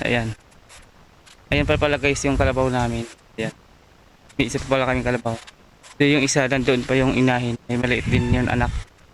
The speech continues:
Ayan guys. Iigib kami. Lalakbayin pa namin papunta guys doon sa ano. Sa ano.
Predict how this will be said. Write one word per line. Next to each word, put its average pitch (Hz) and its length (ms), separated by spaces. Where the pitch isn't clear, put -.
Ayan 156 160
guys. 139 400
Iigib 139 400
kami. 139 320
Lalakbayin 143 560
pa - 80
namin 135 320
papunta 123 400
guys - 400
doon 190 560
sa 165 240
ano. 139 160
Sa 135 560
ano. 127 160